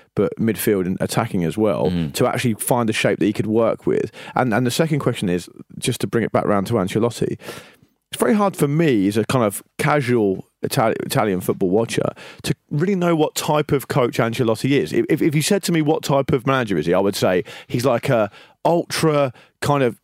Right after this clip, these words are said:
Speaker 1: twenty-first century, like, player whisperer type guy who keeps all the big egos happy and people generally like him. But I, I couldn't tell you the style of football, like, he likes to play, like, he's particularly known for.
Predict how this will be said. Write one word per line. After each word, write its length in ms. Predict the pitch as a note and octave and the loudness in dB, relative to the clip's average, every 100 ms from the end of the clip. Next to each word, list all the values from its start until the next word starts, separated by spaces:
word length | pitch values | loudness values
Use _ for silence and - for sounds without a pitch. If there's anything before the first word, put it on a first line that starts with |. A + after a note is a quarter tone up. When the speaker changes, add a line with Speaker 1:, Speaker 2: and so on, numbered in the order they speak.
| - | -4
Speaker 1:
twenty-first 680 | - D3 C3+ C3+ C3 A#2 | 0 2 2 2 2 2
century, 600 | - C3 - A2+ G#2+ G2+ G#2 - _ _ _ _ - | 0 -2 0 0 2 2 0 -8 _ _ _ _ -2
like, 140 | G2 - | -2 -2
player 360 | - D3 D#3 B2 | -2 0 2 2
whisperer 460 | A2 A#2 - G2+ F#2+ | 0 0 0 0 0
type 440 | - G2+ - - - | 0 0 -2 -8 -4
guy 300 | C3+ A2+ F2 | 0 2 2
who 120 | G#2 | 0
keeps 300 | G#2 C#3 A2+ - | 0 -2 -2 0
all 160 | D3+ D3 | 0 2
the 100 | C#3 | 0
big 160 | C3+ | 0
egos 340 | C3 B2+ A2 A2 | 2 2 0 0
happy 400 | B2 A#2 D2 D2 | 0 0 0 0
and 120 | F2+ | 0
people 260 | C3+ C3+ A#2+ | 0 0 -2
generally 420 | C3 B2 A2 G2+ | 0 0 0 0
like 280 | G2 A2+ A2+ | 2 0 0
him. 300 | - A1+ - - - - - | -2 -4 -6 -12 -20 -20 -2
But 280 | C#3+ C3+ - | -2 0 0
I, 60 | D#3 | 0
I 20 | |
couldn't 240 | - F3 | 0 0
tell 180 | - D#3 | 0 2
you 40 | D3 | 2
the 80 | |
style 460 | B2+ - D3 C#3 B2+ | 0 0 2 2 2
of 80 | G2+ | 0
football, 300 | A2 - G2 | 0 0 0
like, 120 | E2+ | 0
he 120 | G2 | 0
likes 240 | F#2 E2 - | 0 0 -2
to 80 | E2+ | -4
play, 340 | - D2+ D2+ | 0 0 2
like, 140 | F#2+ | 0
he's 120 | A#2+ - - | -2 -6 -10
particularly 400 | - - - A2 | -6 -4 0 0
known 380 | G#2 A#2 G#2+ G#2+ | 2 2 0 0
for. 340 | F#2+ - - | -2 -2 -2